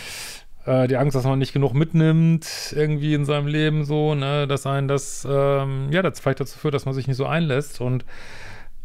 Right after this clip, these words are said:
beziehungsweise, äh, d-, natürlich sich dein Gegenüber auch nicht einlässt. Also du jetzt als die Schreibende hier, du bist garantiert nicht die Einzige, die sich in der Großstadt <laughs> nicht einlässt, sondern die anderen lassen sich auch nicht ein, ne? Während, ähm,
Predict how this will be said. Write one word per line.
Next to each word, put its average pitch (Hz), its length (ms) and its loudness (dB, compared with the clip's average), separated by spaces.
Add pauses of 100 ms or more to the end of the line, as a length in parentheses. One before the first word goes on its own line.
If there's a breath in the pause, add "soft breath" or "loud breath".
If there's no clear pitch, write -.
(220)
beziehungsweise, 147 720 4
äh, 143 120 0
d-, 143 240 0
natürlich 143 320 2 (220)
sich 143 140 0
dein 147 160 2
Gegenüber 143 340 2
auch 165 100 4
nicht 180 160 2
einlässt. 127 480 2
Also 127 220 2
du 131 200 2
jetzt 131 240 -2
als - 320 -4
die 123 140 -2
Schreibende 135 460 2
hier, 127 180 0
du 120 80 -2
bist 123 160 -4
garantiert 131 280 0
nicht 127 140 0
die 123 80 0
Einzige, 156 320 2
die 123 60 2
sich 117 160 -2
in 120 80 0
der 117 100 2
Großstadt 123 440 0
<laughs> 175 40 4
nicht 170 160 2
einlässt, 151 300 2
sondern 135 140 2
die 139 60 2
anderen 143 200 4
lassen 131 180 2
sich 127 140 0
auch 165 120 2
nicht 156 140 0
ein, 117 220 -2
ne? 147 140 0 (1000 loud breath)
Während, 151 600 4
ähm, 139 840 6